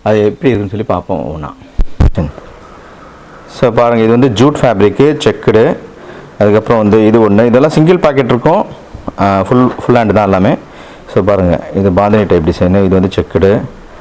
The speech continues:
அது பக்கம் பாருங்க, இது வந்து சிம்பிள் செக்குடு. அதுக்கப்புறம் இது ஒரு கிரே கலரு. So, எல்லாமே செக்குடு டைப் இது எல்லாமே. ஓகே,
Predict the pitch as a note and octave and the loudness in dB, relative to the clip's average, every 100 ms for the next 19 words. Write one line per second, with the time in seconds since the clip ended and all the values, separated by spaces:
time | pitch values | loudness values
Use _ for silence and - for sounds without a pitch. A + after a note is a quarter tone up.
0 | - - - - - - G2+ G#2 F#2 F#2 | -20 -20 -20 -20 -20 -6 -2 0 0 0
1 | F2+ E2+ F2 F2 F#2+ F#2 - G#2 A2+ G2+ | 0 0 0 0 0 0 -2 0 2 0
2 | F2 - - F2 F#2 - - - - - | 0 -2 -2 0 0 -4 -18 -16 -16 -16
3 | - - - - - - - G2+ G#2 G#2 | -16 -16 -16 -20 -20 -10 -2 -2 2 2
4 | G#2+ G#2 E2+ G2 G2 F2+ E2+ G#2+ - - | 4 2 2 0 2 0 0 -2 -6 -20
5 | - - - - - - - D#3 E3 E3+ | -18 -18 -18 -20 -18 -8 0 2 4 2
6 | E3+ - E3 F#3 D3 A2+ G2+ F#2 F#2 F#2 | 0 0 0 0 2 0 2 2 2 2
7 | F#2 - - - - - - - - - | 0 -2 -8 -12 -12 -12 -18 -18 -12 -12
8 | - - - - - - - - - - | -12 -20 -20 -20 -20 -20 -20 -20 -20 -18
9 | - - - - - - - - - - | -20 -20 -20 -20 -20 -20 -20 -20 -20 -20
10 | - - G2+ G2+ - G#2 B2+ | -20 -8 -4 -4 0 0 0